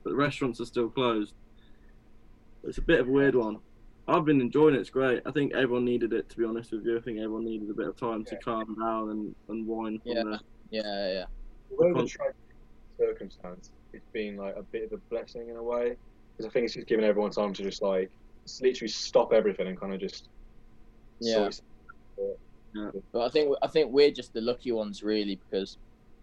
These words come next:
Speaker 3: none of
Speaker 2: Yeah.
Speaker 3: us have really got, like, an important job or anything that, like, requires us to be a key worker. Like, if one of us was, like, a doctor or a nurse,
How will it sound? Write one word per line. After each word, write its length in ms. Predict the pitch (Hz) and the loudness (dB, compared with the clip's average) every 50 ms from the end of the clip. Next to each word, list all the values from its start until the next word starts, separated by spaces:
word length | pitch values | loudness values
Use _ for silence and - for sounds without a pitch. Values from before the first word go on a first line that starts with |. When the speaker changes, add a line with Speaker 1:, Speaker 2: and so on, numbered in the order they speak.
| - - - - - - | -20 -20 -20 -18 -8 -2
Speaker 3:
none 220 | - 110 120 117 | 4 6 8 8
of 80 | 113 101 | 10 10
Speaker 2:
Yeah. 60 | 98 | 8
Speaker 3:
us 100 | 95 - | 8 4
have 120 | 110 98 98 | 2 2 4
really 200 | 113 110 104 104 | 6 6 6 4
got, 200 | 98 92 - - | 2 0 0 4
like, 220 | 101 104 104 - | 2 2 2 2
an 100 | 120 101 | 0 0
important 600 | 101 98 98 - - - 113 113 82 98 101 101 | 0 0 -2 0 4 6 6 6 6 2 -2 -4
job 360 | - - 113 107 98 104 98 - | 0 4 6 6 6 6 4 2
or 120 | 104 104 101 | 2 2 2
anything 480 | 104 101 98 - - 104 101 98 - - - | 2 0 -2 0 0 0 2 0 -2 -4 -2
that, 160 | 98 101 - - - - - - - - - - - - - - - | -2 -2 -2 -4 -10 -20 -20 -20 -20 -20 -20 -20 -20 -20 -18 -8 -2
like, 200 | 101 95 95 - - | 0 0 0 0 -4
requires 440 | - - 110 107 101 101 101 110 104 | -4 2 4 4 6 4 4 2 2
us 160 | 98 98 - | 0 0 0
to 60 | - - | -6 -4
be 100 | - 101 | -2 -2
a 60 | 98 | -2
key 260 | - - - 120 110 | -2 -2 0 0 2
worker. 520 | 101 95 104 101 101 98 - - 98 92 - - - - - - - | 4 6 6 6 6 4 2 0 0 0 0 -2 -10 -20 -20 -8 0
Like, 200 | - 107 107 - - | 4 4 4 4 4
if 80 | - | 2
one 180 | 131 135 147 143 | 4 4 6 6
of 80 | 131 | 4
us 140 | 131 127 - - | 0 -2 -2 0
was, 160 | 131 123 - | 2 2 2
like, 120 | 127 117 | 0 -2
a 60 | 123 | 0
doctor 560 | 110 - 147 - - - - 117 104 101 101 104 | 2 2 2 2 2 -4 0 0 0 0 0 -4
or 20 | |
a 60 | 107 | -4
nurse, 680 | 107 113 123 127 131 117 101 101 - - - - - | -2 0 2 2 2 0 -2 -6 -8 -12 -14 -16 -16